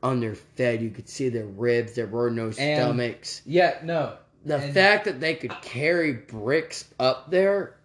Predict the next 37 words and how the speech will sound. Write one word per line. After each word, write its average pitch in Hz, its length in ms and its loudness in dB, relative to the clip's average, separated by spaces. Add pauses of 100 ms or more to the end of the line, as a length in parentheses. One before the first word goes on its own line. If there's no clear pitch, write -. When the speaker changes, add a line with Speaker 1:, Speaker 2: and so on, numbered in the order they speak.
(360)
Speaker 2:
Here, 156 460 0 (400)
Speaker 1:
even 185 280 8
Speaker 2:
here, 180 100 2
Speaker 1:
in 151 120 -4
groups, 127 680 0 (100)
Speaker 2:
here's 156 320 -2
the 160 100 -2
thing. 139 360 -4
Speaker 1:
baffling. 71 300 -14 (300)
Speaker 2:
The 135 180 0
power 151 840 -2 (360)
that 127 400 -2
the 120 80 -2
higher-ups 143 760 -2
had 120 520 -6 (300)
in 113 120 -8
terms 120 360 -4
of 104 160 -8
Egypt. 101 520 -8 (240)
I 123 60 -12
mean, 123 300 -2 (320)
it 123 200 -4
differs 147 520 -2 (180)
from 123 220 -6
dynasty 131 640 -2
to 110 80 -14
dynasty 104 560 -8
because 101 360 -10
early 110 340 -4
on 101 340 -6
they 104 140 -2
were 98 200 -4
still 101 440 -8
with 95 200 -8
sticks - 480 -10
and 87 120 -16
stones. - 380 -18